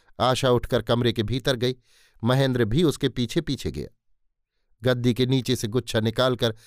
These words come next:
आशा ने महेंद्र के सामने रख दिया। महेंद्र उसे उठाकर अपनी अलमारी के ताले में एक एक चाबी लगाकर देखने लगा। आशा से रहा नहीं गया, उसने धीरे से कहा, "इस अलमारी की चाबी तो मेरे पास नहीं थी।"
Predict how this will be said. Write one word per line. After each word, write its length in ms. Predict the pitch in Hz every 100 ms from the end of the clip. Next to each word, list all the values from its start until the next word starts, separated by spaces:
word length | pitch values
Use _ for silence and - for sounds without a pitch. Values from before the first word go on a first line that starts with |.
| _ _ -
आशा 280 | 127 127 123
ने 100 | 123
महेंद्र 340 | 113 117 107
के 100 | 107
सामने 320 | - 95 98
रख 180 | 95 123
दिया। 300 | 113 90 - _ _ _ _ _ _ _ _ _ _ 113
महेंद्र 360 | 135 143 139
उसे 160 | 135 135
उठाकर 480 | 117 131 131 127 123
अपनी 240 | 113 123
अलमारी 400 | 117 120 120 117
के 100 | 113
ताले 320 | 107 117 120
में 180 | 113 113 110 _ _ -
एक 200 | 135 123
एक 160 | 120 -
चाबी 300 | 123 113 113
लगाकर 460 | 107 98 101 98 85
देखने 320 | 123 - 143
लगा। 220 | 98 - - _ _ _ _ _ _ _ 101
आशा 300 | 107 107 104
से 120 | 107
रहा 240 | 95 117
नहीं 220 | 120 120 120
गया, 160 | 127 - _ _ _ -
उसने 240 | 135 139
धीरे 320 | 120 127 131 147
से 120 | -
कहा, 220 | 76 73 - _ _ _ _ _ _ _ _ _ _ _ -
"इस 160 | 127 127
अलमारी 380 | 120 120 127 120
की 100 | 117
चाबी 340 | 127 113 120
तो 120 | 120
मेरे 180 | 113 107
पास 280 | 104 104 117
नहीं 220 | 113 156
थी।" 280 | - -